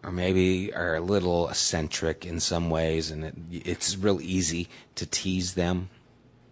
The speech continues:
to put them down. Just remember this.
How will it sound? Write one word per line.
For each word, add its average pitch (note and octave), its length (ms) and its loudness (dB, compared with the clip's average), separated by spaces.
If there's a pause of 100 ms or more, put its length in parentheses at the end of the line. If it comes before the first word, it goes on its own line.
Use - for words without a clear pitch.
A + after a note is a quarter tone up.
(1600)
to - 80 -20
put F#2+ 160 -2
them F2 160 0
down. E2+ 420 2 (460)
Just - 440 -2
remember D2+ 720 0 (140)
this. - 680 -4